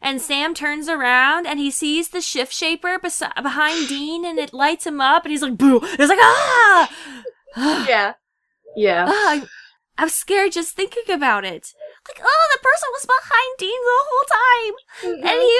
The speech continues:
Speaker 1: was just walking and he didn't know that he was being snuck up on, and that's so scary. What if somebody's behind me right now? I have to look.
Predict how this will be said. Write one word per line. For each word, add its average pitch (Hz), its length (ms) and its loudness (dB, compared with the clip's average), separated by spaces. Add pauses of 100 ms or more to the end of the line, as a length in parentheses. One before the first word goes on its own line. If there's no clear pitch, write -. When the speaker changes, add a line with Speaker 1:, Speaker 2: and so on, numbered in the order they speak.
Speaker 1:
was 554 140 0
just 523 220 -6
walking 440 340 2
and 453 100 -4
he 427 60 -2
didn't 403 260 -4
know 392 200 4
that 403 120 -2
he 453 120 0
was 453 180 0
being 403 300 -8
snuck 440 360 -2
up 403 220 2
on, 359 260 4
and 403 120 -4
that's 427 240 0
so 392 140 -6
scary. 339 540 -4
What 349 140 0
if 415 100 -8
somebody's 359 420 -6
behind 330 460 0
me 320 140 -8
right 311 240 -6
now? 277 240 -2
I 277 80 0
have 330 220 0
to 370 120 -8
look. 302 260 -6